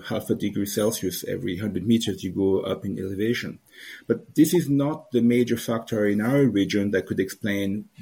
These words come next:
why some places are cooler and some places are warmer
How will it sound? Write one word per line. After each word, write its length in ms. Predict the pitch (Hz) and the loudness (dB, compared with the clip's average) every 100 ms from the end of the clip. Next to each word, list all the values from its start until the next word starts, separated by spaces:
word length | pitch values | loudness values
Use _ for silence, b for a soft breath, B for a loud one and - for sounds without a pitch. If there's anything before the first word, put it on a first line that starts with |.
| 101 | -4
why 260 | 107 107 | 0 2
some 180 | 104 101 | 0 -4
places 440 | - 110 110 104 92 | -2 0 0 -2 -4
are 60 | |
cooler 560 | - - 123 117 92 87 | -8 2 4 6 4 0
and 160 | 90 98 | -6 -10
some 140 | 101 | -10
places 360 | - 95 107 101 | -6 -6 -6 -4
are 60 | |
warmer 560 | 101 113 120 104 92 | 0 4 4 4 -2